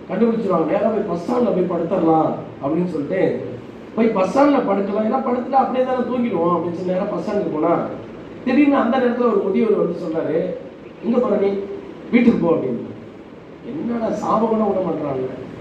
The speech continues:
அப்படின்ட்டு மறுபடியும் நான் வீட்டுக்கு வந்து ஒரு மூலையிலே நிக்கிறேன்.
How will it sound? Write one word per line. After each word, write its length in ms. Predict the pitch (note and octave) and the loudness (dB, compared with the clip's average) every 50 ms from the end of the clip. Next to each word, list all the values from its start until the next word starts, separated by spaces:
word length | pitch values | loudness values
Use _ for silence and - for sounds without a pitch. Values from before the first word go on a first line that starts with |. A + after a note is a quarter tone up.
| - - - - - - - C#3 | -14 -14 -14 -14 -14 -10 -4 -2
அப்படின்ட்டு 380 | D#3 F3 G3 G3 - F#3+ F#3+ E3+ | 2 4 4 4 4 4 2 2
மறுபடியும் 400 | D#3+ E3+ G3 G3+ G3 F#3+ F3+ D#3+ | 2 2 2 2 2 0 0 0
நான் 100 | - F#3 | 0 0
வீட்டுக்கு 320 | G3 G#3+ G#3 - E3 E3 | 0 0 0 0 0 0
வந்து 240 | D#3+ D#3+ E3+ F3 E3+ | 0 0 0 0 0
ஒரு 100 | E3+ D#3+ | 0 0
மூலையிலே 320 | E3 F3+ F#3+ F3+ E3 F3 | 0 2 2 2 2 2
நிக்கிறேன். 400 | F#3 F#3 E3 - - E3+ D#3+ - | 0 0 -2 -2 -2 -2 -2 -2